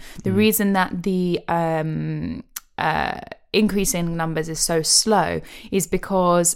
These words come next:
Speaker 1: there has been limited quality habitat,
Speaker 2: Mm-hmm.
Speaker 1: um, but also because within the species there is a very slow, slow rate of birth. Um, so,
Speaker 2: Mm-hmm.
Speaker 1: uh, despite all of the efforts going into the conservation, there is a l-,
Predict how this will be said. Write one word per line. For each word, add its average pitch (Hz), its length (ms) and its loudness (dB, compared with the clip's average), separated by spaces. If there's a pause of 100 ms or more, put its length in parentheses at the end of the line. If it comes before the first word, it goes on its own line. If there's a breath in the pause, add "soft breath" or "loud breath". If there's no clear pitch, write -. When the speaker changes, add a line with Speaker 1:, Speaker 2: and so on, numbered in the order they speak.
Speaker 1:
there 170 220 2
has 170 320 -2
been 170 380 -2
limited 190 440 0
quality 160 360 -2
habitat, 151 580 -10 (320 loud breath)
Speaker 2:
Mm-hmm. 160 380 2
Speaker 1:
um, - 160 -6
but 175 160 2
also 170 440 2
because 160 640 -2
within 175 280 -2
the 165 40 -2
species 160 500 -4
there 160 140 0
is 160 100 0
a 165 40 -6
very 156 180 0
slow, 156 400 -2
slow 160 280 0
rate 156 280 -2
of 151 100 -16
birth. 143 460 -4 (360 loud breath)
Um, 160 460 0
so, - 360 4
Speaker 2:
Mm-hmm. 156 640 2 (260)
Speaker 1:
uh, 151 460 0 (380)
despite 175 720 2 (100)
all 185 160 2
of 170 100 -2
the 160 120 -2
efforts - 260 -6
going 160 200 0
into 156 120 -6
the - 80 -18
conservation, 156 640 -4
there 156 120 -4
is 147 120 -8
a 151 40 -10
l-, 156 180 -8